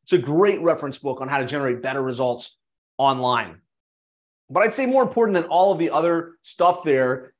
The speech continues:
is, at this point, I've had the opportunity to work with hundreds of plumbing, H V A C, and home service companies in some of the most competitive markets in the country and been able to help them dominate their local market, many of them seeing more than a million dollars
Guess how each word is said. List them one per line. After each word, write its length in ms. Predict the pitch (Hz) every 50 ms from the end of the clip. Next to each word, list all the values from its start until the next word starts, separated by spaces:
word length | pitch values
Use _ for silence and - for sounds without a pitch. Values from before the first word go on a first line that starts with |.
| _ _ _
is, 480 | 175 185 185 185 160 123 - - - _ _ _ _ _ _ _ _
at 160 | 139 160 -
this 140 | 277 285 -
point, 220 | - - 202 185 190
I've 100 | 160 135
had 200 | 165 160 165 160
the 100 | 175 147
opportunity 500 | 151 151 156 127 - 170 156 151 151 147
to 40 |
work 220 | 135 135 139 139 143
with 100 | 135 135
hundreds 680 | - - 160 170 165 151 135 151 151 143 131 - - _ _ _ _ _ -
of 200 | 143 143 135 -
plumbing, 360 | - 151 151 147 147 143 135
H 240 | 139 143 139 - -
V 160 | 143 135 135
A 20 |
C, 140 | 131 - 147
and 80 | 131 139
home 80 | 127
service 260 | - - 139 123 120
companies 400 | - - 135 131 - 135 131 127
in 60 | - 131
some 140 | - 147
of 60 | 135 135
the 60 | 127
most 320 | 131 139 147 156 151 151
competitive 400 | - 156 - 156 139 139 131 120
markets 520 | 131 131 139 147 143 - 135 127 127 - - _ _ _ _ _ _ _ _ _ 170
in 100 | 175 170
the 80 | 156
country 720 | - - 262 349 - - 185 160 139 139 131 120 - - _ _
and 140 | - 147 143
been 100 | 180 190
able 240 | 202 202 190 185 170
to 80 | 151
help 300 | - 151 196 262 262 -
them 180 | 220 170 156 147
dominate 580 | 123 147 147 165 185 202 202 185 170 156 147 -
their 120 | 160 147
local 320 | 143 143 143 143 143 143
market, 460 | 135 127 127 127 131 - 143 135 135 - - _ _ _ _ -
many 300 | 147 208 254 277 262 233
of 100 | 180 151
them 160 | 165 156 143
seeing 360 | - - 185 175 160 151 147
more 180 | 151 170 202 190
than 140 | 170 156
a 20 | 143
million 320 | 139 147 151 156 151 151
dollars 540 | 143 143 135 143 139 139 139 131 127 127